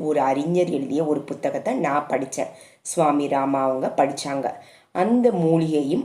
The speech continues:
அதன் பயன்படுத்துகிற விதத்தையும் அது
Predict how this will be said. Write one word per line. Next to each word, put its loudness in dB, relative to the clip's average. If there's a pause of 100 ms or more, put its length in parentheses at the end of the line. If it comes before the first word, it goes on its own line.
அதன் 2
பயன்படுத்துகிற 0
விதத்தையும் 0 (260)
அது 2